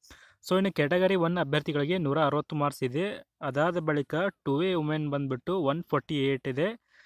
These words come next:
So, ಅದಾದ ಬಳಿಕ ಟೂ ಎ ಬಂದ್ಬಿಟ್ಟು ಒನ್ ಸಿಕ್ಸ್ಟಿ ಒನ್ಗೆ ನಿಂತಿದೆ ನೋಡ್ಕೋಬೋದು ನೀವು ಇಲ್ಲಿ ಒಂದೊಂದು ಕೆಟಗರಿಯಾಗಿ ಸೀರಿಯಲ್ ನೋಡ್ಕೋತ ಬನ್ನಿ. So, ಅದಾದ ಬಳಿಕ ಟೂ ಬಿಗೆ ಬಂದ್ಬಿಟ್ಟು ಒನ್ ಫಿಫ್ಟಿ ಏಟ್ಗೆ ನಿಂತಿದೆ.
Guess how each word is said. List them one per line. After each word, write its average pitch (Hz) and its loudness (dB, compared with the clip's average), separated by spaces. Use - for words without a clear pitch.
So, - 0
ಅದಾದ 175 6
ಬಳಿಕ 175 2
ಟೂ 165 4
ಎ 196 8
ಬಂದ್ಬಿಟ್ಟು 165 0
ಒನ್ 170 0
ಸಿಕ್ಸ್ಟಿ - -6
ಒನ್ಗೆ 147 2
ನಿಂತಿದೆ 139 0
ನೋಡ್ಕೋಬೋದು 156 2
ನೀವು 151 2
ಇಲ್ಲಿ 160 2
ಒಂದೊಂದು 151 0
ಕೆಟಗರಿಯಾಗಿ 147 0
ಸೀರಿಯಲ್ 143 0
ನೋಡ್ಕೋತ 135 -4
ಬನ್ನಿ. 131 -2
So, - -4
ಅದಾದ 180 6
ಬಳಿಕ 185 2
ಟೂ 160 4
ಬಿಗೆ 190 2
ಬಂದ್ಬಿಟ್ಟು 170 2
ಒನ್ 156 2
ಫಿಫ್ಟಿ 165 -2
ಏಟ್ಗೆ 156 0
ನಿಂತಿದೆ. 147 -2